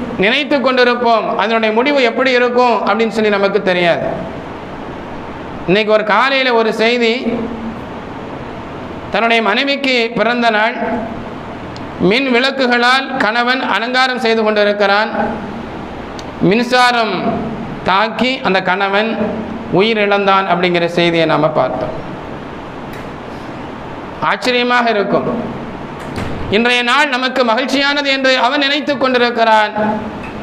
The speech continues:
அந்த குடும்பத்தார்களை துக்கத்தில் நிகழ்த்தும் நாள் என்பது அவனுக்கு தெரியாது. அவனுக்கு மட்டுமல்ல, யாருக்கும் தெரியாது.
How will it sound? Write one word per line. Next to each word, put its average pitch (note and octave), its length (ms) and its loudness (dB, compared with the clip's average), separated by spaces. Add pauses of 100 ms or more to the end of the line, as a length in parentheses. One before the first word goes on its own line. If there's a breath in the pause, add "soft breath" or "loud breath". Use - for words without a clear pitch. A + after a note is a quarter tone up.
(320)
அந்த G3 200 0
குடும்பத்தார்களை A3+ 1200 2
துக்கத்தில் A#3+ 640 2
நிகழ்த்தும் B3 600 0
நாள் A3+ 220 4
என்பது G3+ 400 2 (100)
அவனுக்கு F#3+ 380 2
தெரியாது. E3 440 0 (1400)
அவனுக்கு A#3 400 2
மட்டுமல்ல, A#3+ 600 2 (100)
யாருக்கும் G#3+ 500 0
தெரியாது. E3+ 340 2